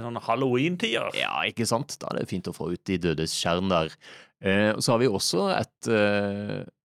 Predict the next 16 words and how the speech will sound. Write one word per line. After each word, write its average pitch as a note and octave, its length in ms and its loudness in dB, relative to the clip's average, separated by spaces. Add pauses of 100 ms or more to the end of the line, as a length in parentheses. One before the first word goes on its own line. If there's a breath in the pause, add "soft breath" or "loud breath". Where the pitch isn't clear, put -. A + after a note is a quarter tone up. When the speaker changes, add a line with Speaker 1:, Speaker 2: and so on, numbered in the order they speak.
(140)
Speaker 2:
ekstra - 480 0
intervju E3+ 540 4
med G3+ 140 4
Morten G3+ 320 0
Kolstad A3+ 480 2 (140)
om G#2 160 2 (100)
filmen G#2+ 540 2
Noe G2 260 0
helt D#2+ 400 -6
annet. - 600 -6
Speaker 1:
Ja, G#2 100 -12 (140)
så - 160 -12
det G2+ 160 -4
kommer F2 240 -8
jo F2 100 -10
selvfølgelig. D#2 420 -16